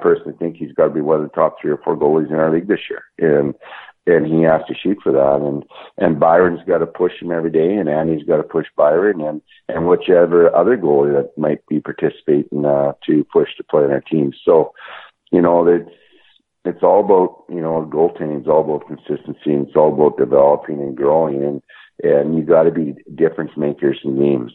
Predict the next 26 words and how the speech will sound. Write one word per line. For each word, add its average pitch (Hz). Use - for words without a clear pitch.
and, 69
uh, 67
and, 76
and 80
just 87
not, 78
you 73
know, 73
just 78
not 76
every 73
now 71
and 71
then. 73
You, 71
you 78
have 78
to 71
be 71
consistently 71
good 69
night 71
in, 69
night 67
out, 69
and 67